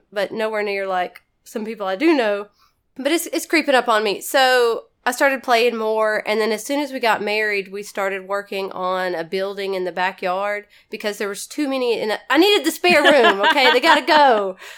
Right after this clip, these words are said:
Speaker 1: But I don't want them to go away, so we had to, you know, build this building in the backyard, and that's where all the machines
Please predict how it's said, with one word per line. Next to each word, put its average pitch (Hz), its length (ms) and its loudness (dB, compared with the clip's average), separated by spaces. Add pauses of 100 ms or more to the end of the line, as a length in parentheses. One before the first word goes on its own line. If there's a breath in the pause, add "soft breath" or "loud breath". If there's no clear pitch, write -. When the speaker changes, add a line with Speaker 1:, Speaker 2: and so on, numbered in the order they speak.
(200 loud breath)
Speaker 1:
But 277 160 4
I 320 120 6
don't 320 120 4
want 302 140 2
them 330 140 2
to 285 80 0
go 262 260 6
away, 254 540 4
so 254 260 4
we 277 80 4
had 285 220 2
to, 226 240 -2 (180)
you 247 140 -2
know, 214 100 2
build 254 260 2
this 262 200 -8
building 226 400 2
in 214 80 -2
the 214 60 -4
backyard, 202 720 0
and 190 680 -2 (320 soft breath)
that's 214 260 -4
where 208 240 0
all 220 360 2
the 220 100 -4
machines 214 880 -4